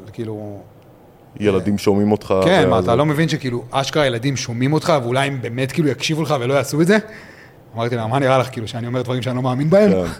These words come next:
Speaker 1: <laughs> מה את
Speaker 2: לא.
Speaker 1: חושבת? אני רוצה שהם יקשיבו ואני רוצה שהם יעשו את זה.
Speaker 2: כי וואלה, זה הר-, זה, זה, זה הפך לי את החיים, כאילו, אז בוא נ-,
Speaker 1: אני,
Speaker 2: ת-, ת-
Speaker 1: אני, יש לי בגרות, אבל אני מבין,
Speaker 2: לא,
Speaker 1: כאילו
Speaker 2: גם לי יש בגרות, הלו, מה אתה יורד?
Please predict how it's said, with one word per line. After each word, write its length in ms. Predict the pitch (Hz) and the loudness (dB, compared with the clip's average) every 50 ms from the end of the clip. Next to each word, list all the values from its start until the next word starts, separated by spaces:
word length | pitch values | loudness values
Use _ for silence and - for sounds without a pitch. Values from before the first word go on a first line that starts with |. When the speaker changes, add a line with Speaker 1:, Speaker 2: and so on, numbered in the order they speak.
| - - - | -14 -20 -20
Speaker 1:
<laughs> 260 | - - - - - - | -18 -12 -12 -6 0 2
מה 100 | 139 135 | 4 4
את 40 | |
Speaker 2:
לא. 60 | 110 107 | 6 4
Speaker 1:
חושבת? 260 | - - 202 190 160 - - - - - - | 4 6 4 4 4 2 -4 -10 -14 -10 -4
אני 100 | 139 156 | -2 0
רוצה 240 | 147 170 165 220 233 | 0 0 2 4 4
שהם 120 | 196 240 | 6 6
יקשיבו 380 | 226 185 - - 214 233 240 214 | 6 4 4 2 2 4 6 6
ואני 140 | 196 175 170 | 4 4 2
רוצה 160 | 160 165 208 | 0 0 0
שהם 120 | 202 214 180 | 0 0 0
יעשו 300 | 151 127 - - 208 226 | -2 -2 -4 -2 -2 0
את 100 | 175 117 | 0 -2
זה. 80 | 113 107 - - - | -4 -10 -14 -18 -8
Speaker 2:
כי 100 | - 113 | -4 2
וואלה, 240 | 104 101 110 113 110 | 4 6 6 6 6
זה 120 | 101 101 101 | 6 6 4
הר-, 240 | 101 98 - 95 107 | 4 4 4 2 2
זה, 300 | 90 101 101 98 95 95 | 4 4 4 4 4 4
זה, 200 | 90 92 95 92 | 4 4 4 4
זה 260 | 87 90 95 92 92 | 4 4 4 6 6
הפך 260 | 92 - - 110 - 110 | 4 4 2 0 0 0
לי 60 | 104 | 0
את 80 | - | 0
החיים, 420 | 107 92 - 104 104 98 87 85 82 - | 0 2 4 4 4 4 2 0 -4 -4
כאילו, 280 | - 95 92 90 90 | -2 0 2 4 2
אז 80 | 90 80 | 2 2
בוא 180 | 85 101 101 | 2 2 4
נ-, 40 | 98 | 4
Speaker 1:
אני, 380 | 98 95 87 - 90 85 131 131 | 4 2 2 0 -2 -2 0 0
Speaker 2:
ת-, 40 | 98 | 0
ת- 120 | 92 87 | 0 0
Speaker 1:
אני, 220 | - 113 123 135 | -2 -2 -2 0
יש 100 | 143 131 | 0 0
לי 60 | - 135 | 0 -2
בגרות, 380 | 123 117 131 185 214 165 - | -2 0 2 4 4 4 2
אבל 140 | 123 117 123 | 0 0 0
אני 160 | 123 123 127 | 0 0 0
מבין, 360 | 123 123 117 - - - - | -2 -2 -4 -2 0 2 4
Speaker 2:
לא, 60 | - 147 | 6 6
Speaker 1:
כאילו 140 | 165 143 | 6 6
Speaker 2:
גם 140 | 110 104 110 | 6 6 6
לי 80 | 131 165 | 6 6
יש 80 | 185 | 4
בגרות, 400 | 175 170 180 156 127 123 110 - | 4 2 0 2 2 2 4 4
הלו, 180 | 131 135 156 147 | 4 4 6 6
מה 140 | 127 147 165 | 6 4 4
אתה 160 | 175 - 190 | 4 4 4
יורד? 320 | 170 151 127 117 107 101 | 4 4 4 4 4 2